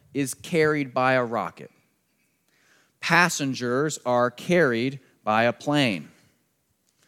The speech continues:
Why does the satellite rise? Not because it has this power inside of itself. No, because it's attached to the rocket. When you fly from one place to another, why do you raise from the ground?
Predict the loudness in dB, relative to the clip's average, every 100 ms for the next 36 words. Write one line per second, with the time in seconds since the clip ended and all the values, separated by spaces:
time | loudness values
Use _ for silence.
0 | _ _ 2 4 4 -2 0 2 4 4
1 | 4 2 2 2 0 -2 -2 -2 -2 -4
2 | -2 -2 -4 -8 -4 2 2 2 0 -2
3 | 0 0 0 -8 -6 -4 -2 0 0 0
4 | -2 -6 -6 -8 -10 -4 -2 -2 -4 -16
5 | -20 _ -6 0 2 2 0 -8 _ _
6 | _ _ _ _ _ _ _ _ _ -2
7 | 2 4 2 0 2 4 2 2 2 4
8 | 4 4 -2 -2 -2 4 4 4 0 0
9 | 2 2 0 -2 4 4 4 -2 -2 4
10 | 6 6 2 -4 -8 -6 -2 0 -2